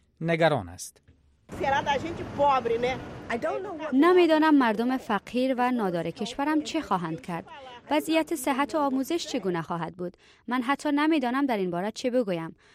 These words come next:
Speaker 2: با وضعیت آموزش، بیکاری و عدم موجودیت ارائه خدمات صحی چگونه برخورد خواهد شد؟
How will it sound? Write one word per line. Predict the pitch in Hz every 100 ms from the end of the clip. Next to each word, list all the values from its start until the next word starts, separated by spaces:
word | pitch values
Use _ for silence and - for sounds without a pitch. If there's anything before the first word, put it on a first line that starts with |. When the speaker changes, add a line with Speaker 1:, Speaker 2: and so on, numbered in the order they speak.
| _ 202
Speaker 2:
با | 254
وضعیت | 277 262 220 226 277
آموزش، | 240 196 170 196 - 208
بیکاری | 202 185 180 180
و | 226
عدم | 226 185 233 294
موجودیت | 285 220 - 180 185 214 -
ارائه | 269 190 233
خدمات | - 196 165 165 185
صحی | - 196 277 370 - _
چگونه | - 285 247 302 302
برخورد | 170 - 170
خواهد | - 170 165
شد؟ | - 175